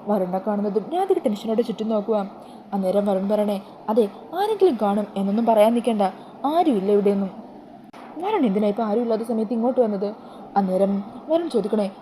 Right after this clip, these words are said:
"എടോ, പ്രിയങ്ക ഇന്ന് തന്നോട് മനഃപൂർവ്വം അങ്ങനെ ചെയ്തത് തന്നെ വേദനിപ്പിക്കാനായിട്ട്,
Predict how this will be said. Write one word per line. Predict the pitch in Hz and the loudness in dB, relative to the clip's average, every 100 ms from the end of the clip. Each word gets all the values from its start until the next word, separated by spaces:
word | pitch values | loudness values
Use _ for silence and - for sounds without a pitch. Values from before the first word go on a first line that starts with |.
| - | -2
"എടോ, | 202 190 | 0 0
പ്രിയങ്ക | - - - 392 427 | -2 -16 4 4 4
ഇന്ന് | 302 220 220 | 0 0 -2
തന്നോട് | 220 214 | -2 0
മനഃപൂർവ്വം | 202 196 226 254 214 | 0 0 4 6 4
അങ്ങനെ | 202 226 | 0 0
ചെയ്തത് | 220 214 208 202 202 - - | 2 2 2 0 -2 -14 0
തന്നെ | 359 339 | 2 4
വേദനിപ്പിക്കാനായിട്ട്, | 214 208 208 233 226 208 202 202 | 2 2 0 2 2 2 0 -2